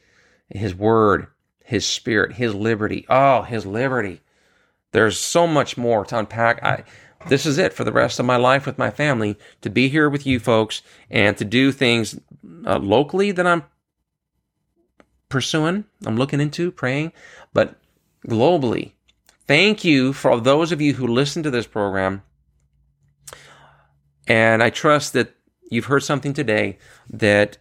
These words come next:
is truly helpful and world overcoming. And I just trust that you will, uh, share that, share what the Lord is doing in your life with people in your circle of influence,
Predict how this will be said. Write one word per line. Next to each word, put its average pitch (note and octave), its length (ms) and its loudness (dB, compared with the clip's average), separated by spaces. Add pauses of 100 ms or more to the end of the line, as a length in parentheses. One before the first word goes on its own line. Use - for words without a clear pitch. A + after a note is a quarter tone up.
is A2 280 2
truly D#3 380 -2
helpful G#2 680 -2 (2500)
and G#2 160 0
world G#2+ 200 2
overcoming. G#2+ 560 -4 (380)
And G#2 120 0
I G2+ 60 2
just - 400 -4
trust - 320 -2
that - 100 -6
you G#2+ 160 0
will, G2+ 260 2
uh, F#2 240 0 (500)
share B2+ 380 0
that, B2 320 -2 (180)
share B2+ 440 0 (380)
what - 140 -2
the - 80 0
Lord A2 240 4
is G2 80 -2
doing G#2 220 0
in G2 80 -2
your C3+ 120 2
life A#2+ 500 0
with G#2+ 180 -4
people B2+ 340 -2
in G#2 100 -2
your A2 120 0
circle B2+ 340 -2
of C3 100 -2
influence, F#2+ 640 -6